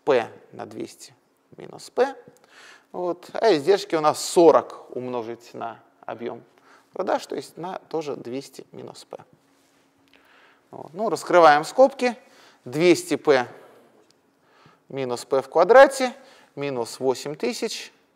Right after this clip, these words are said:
и минус на минус плюс, плюс сорок П. Мы должны максимизировать эту величину по П. Берем производную. Производная равняется двести,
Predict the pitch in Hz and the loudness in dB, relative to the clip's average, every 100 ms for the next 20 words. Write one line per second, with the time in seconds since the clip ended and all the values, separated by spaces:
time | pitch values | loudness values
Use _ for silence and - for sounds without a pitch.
0 | _ _ _ _ _ _ _ _ _ 120 | _ _ _ _ _ _ _ _ _ -8
1 | 123 123 127 120 113 131 127 117 123 - | -6 -6 -6 -10 -12 -12 -10 -10 -10 -4
2 | 208 220 - 147 151 - 139 - - - | -2 -2 -4 -8 -6 -2 -2 -2 -8 -10
3 | - _ _ _ _ _ _ _ _ - | -10 _ _ _ _ _ _ _ _ -20
4 | _ _ _ 226 170 131 123 139 135 - | _ _ _ -4 4 4 4 -6 -6 -6
5 | 151 151 143 131 127 143 160 170 190 - | -6 -2 0 0 0 -4 -4 -4 -4 -6
6 | 311 269 254 233 240 233 226 - _ _ | -12 -6 -4 0 2 2 0 -20 _ _
7 | _ _ _ _ 127 151 143 127 143 165 | _ _ _ _ -4 0 0 -2 0 0
8 | 196 247 240 233 220 202 - - _ - | 4 4 4 2 0 -2 -16 -20 _ -20
9 | _ - - - 156 170 165 190 160 143 | _ -20 -20 0 6 8 10 8 8 6
10 | 147 147 147 131 - 139 131 180 262 - | 6 6 4 0 0 -4 -2 2 2 2
11 | - 254 | 0 -2